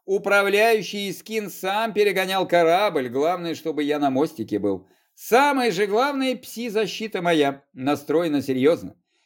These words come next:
Конечно, работы еще много, но теперь так просто меня не возьмешь. Основное время, если уж честно говорить, я тратил на работы над пси-хранилищем. Пока расчеты только, и те уверенно показали, что совместно на ауре тот стать не сможет.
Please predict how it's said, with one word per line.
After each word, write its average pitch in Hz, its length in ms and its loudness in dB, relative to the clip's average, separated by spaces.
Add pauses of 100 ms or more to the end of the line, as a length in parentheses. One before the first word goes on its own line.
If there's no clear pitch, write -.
(120)
Конечно, 220 640 2
работы 151 320 -2
еще 139 220 -4
много, 208 400 -2
но 190 100 -2
теперь 190 400 0
так 170 340 -2
просто 208 520 0
меня 180 260 -4
не 165 80 -2
возьмешь. 127 460 -2 (340)
Основное 214 680 4
время, 208 320 2
если 151 340 2
уж 147 140 -2
честно 143 320 -4
говорить, 143 480 0 (240)
я 180 240 0
тратил 233 520 2
на 202 180 -2
работы 190 400 0
над 175 300 -4
пси-хранилищем. 139 1080 -6 (260)
Пока 208 400 6
расчеты 214 580 -2
только, 156 420 0
и 170 260 -6
те 208 360 -4
уверенно 147 540 4
показали, 151 560 -2
что 143 220 -2
совместно 160 640 0
на 143 340 0
ауре 180 460 4
тот 143 240 -4
стать 160 320 -4
не 127 120 -6
сможет. 135 540 -4